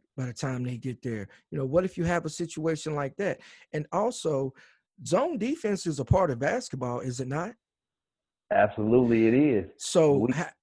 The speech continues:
Speaker 2: I'm
Speaker 1: how
Speaker 2: just
Speaker 1: can, how would you you know, like I said, I don't coach elementary school, middle school, high school basketball. I'm a s-,
Speaker 2: Mm-hmm.
Speaker 1: I, I'm a summer coach. We run an A A U program. But with
Speaker 2: Mm-hmm.
Speaker 1: that being said, if, if somebody told me going into any given game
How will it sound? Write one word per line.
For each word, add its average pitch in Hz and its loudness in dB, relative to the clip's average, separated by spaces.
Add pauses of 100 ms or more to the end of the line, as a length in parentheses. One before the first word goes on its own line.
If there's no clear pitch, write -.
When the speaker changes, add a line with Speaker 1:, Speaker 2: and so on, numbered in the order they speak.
Speaker 2:
I'm 120 -2
Speaker 1:
how 196 6
Speaker 2:
just 214 -4
Speaker 1:
can, 175 0
how 214 4
would 185 0
you 196 -2 (220)
you 175 -2
know, 147 0
like 175 2
I - 0
said, 156 -2
I 170 0
don't 233 2
coach 220 -2 (120)
elementary 175 0
school, 165 -2
middle 160 0
school, 156 -2
high 147 0
school 156 -8
basketball. 113 -6
I'm 131 -8
a 131 -6
s-, 101 -10
Speaker 2:
Mm-hmm. 104 -6
Speaker 1:
I, - -16
I'm 127 -6
a 127 -8
summer 151 -4
coach. 120 -12
We 127 -6
run 127 -6
an - -10
A 131 -6
A 139 -4
U 156 -8
program. 113 -8 (400)
But 214 2
with 156 -2
Speaker 2:
Mm-hmm. 202 -6
Speaker 1:
that 175 0
being 165 0
said, 190 -2 (540)
if, 156 4
if 147 0
somebody 196 0
told 170 2
me 175 -4 (720)
going 156 2
into 151 -2
any 156 0
given 143 0
game 156 -2